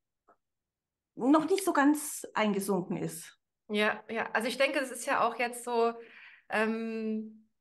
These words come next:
Speaker 2: ja, ich denke schon auch so mit einmalig, dass wir das so als Ganzes betrachten und dass wir uns nicht auf einen Teil dieser ganzen, ähm, Rückbildungsgeschichte, also Postpartum-Frauen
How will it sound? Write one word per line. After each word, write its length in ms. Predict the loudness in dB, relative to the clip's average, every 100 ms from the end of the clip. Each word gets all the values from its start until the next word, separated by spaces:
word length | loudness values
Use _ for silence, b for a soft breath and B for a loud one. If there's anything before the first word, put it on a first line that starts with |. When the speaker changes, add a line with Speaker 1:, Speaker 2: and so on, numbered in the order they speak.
| _ _ _ _ _ -14
Speaker 2:
ja, 360 | -4 0 0
ich 180 | -2 -6
denke 180 | -6 -6
schon 180 | -4 -2
auch 200 | 0 -2
so 440 | -4 -4 -2 -2 -4
mit 480 | -6 -6 -10 -8 -4
einmalig, 1120 | 0 -2 -2 -4 -4 0 2 2 2 -2 -4
dass 580 | -4 -4 -6 -18 -20 -20 -20 _
wir 220 | -10 -4 -2
das 300 | -4 -6 -4
so 280 | -2 0
als 360 | -2 -4 -6 -4
Ganzes 500 | -4 -4 -8 -10 -10
betrachten 640 | -14 -4 -2 -2 -6 -8 -8
und 160 | -6
dass 240 | -8 -6 -4
wir 140 | -2
uns 360 | -2 -4 -8 -18 B B B B B
nicht 300 | -4 -2 -2
auf 320 | -2 -2 -4
einen 720 | 0 0 0 -4 -6 -6 -10
Teil 760 | -12 -6 -2 2 2 2 -2 -8
dieser 300 | -6 -2 -2
ganzen, 680 | -2 -4 -6 -8 -8 -6 -8 -8
ähm, 240 | -6 -6 -4
Rückbildungsgeschichte, 1700 | -8 -8 -6 -6 -4 -4 -4 -8 -10 -14 -16 _ _ -12 -8 -8 -6
also 220 | -6 -6
Postpartum-Frauen 1600 | -10 -10 -10 -16 _ -6 -4 -4 -6 -12 -10 -4 -2 -2 -4